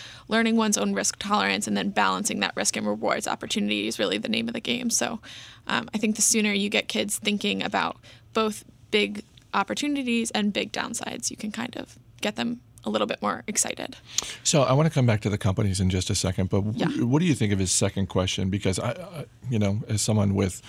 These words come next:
Speaker 2: two daughters and one son, the way I've talked to my kids about investing has not differed, uh, among them. Um, but we were talking before we started taping, and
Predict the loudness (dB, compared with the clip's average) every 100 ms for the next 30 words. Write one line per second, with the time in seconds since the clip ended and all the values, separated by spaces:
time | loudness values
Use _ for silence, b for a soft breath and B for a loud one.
0 | B B -2 2 6 6 4 2 4 4
1 | 4 4 2 2 2 2 4 4 4 0
2 | -8 -20 -20 -20 -20 -2 0 2 2 0
3 | 2 0 2 2 2 2 0 0 -2 -4
4 | b b b b 2 4 2 2 0 0
5 | -2 -6 -10 -20 b b b -2 0 2
6 | 0 0 2 4 4 2 0 -4 -8 b
7 | b 0 2 4 2 4 4 4 2 0
8 | -2 0 0 0 0 0 2 0 2 0
9 | 0 0 -2